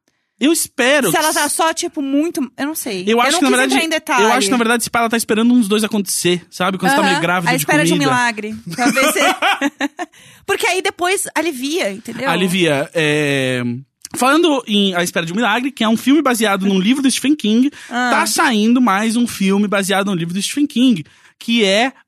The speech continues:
Speaker 1: o, o filme que é a continuação do Iluminado.
Speaker 2: Ah, ah, como assim? Não sei isso.
Speaker 1: O Ewan McGregor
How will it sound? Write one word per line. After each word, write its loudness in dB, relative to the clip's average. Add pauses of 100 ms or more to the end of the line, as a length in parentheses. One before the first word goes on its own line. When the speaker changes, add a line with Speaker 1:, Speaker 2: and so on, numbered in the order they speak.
(100)
Speaker 1:
o, 2
o -8
filme 2 (400)
que -2
é 0
a -2
continuação 2
do 2
Iluminado. 2 (420)
Speaker 2:
Ah, -4
ah, -2
como -6
assim? -8
Não -10
sei -6
isso. -8
Speaker 1:
O 2
Ewan 2
McGregor 0